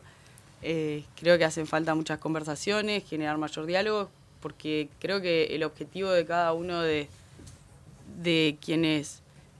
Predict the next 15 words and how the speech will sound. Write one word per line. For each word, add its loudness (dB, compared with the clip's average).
eh, -8
aspiramos 0
a, 8
a 4
gobernar 2
tiene -2
que 0
ver 0
justamente -6
con, -4
eh, -12
ganarle 0
al 0
actual -4
gobierno. 4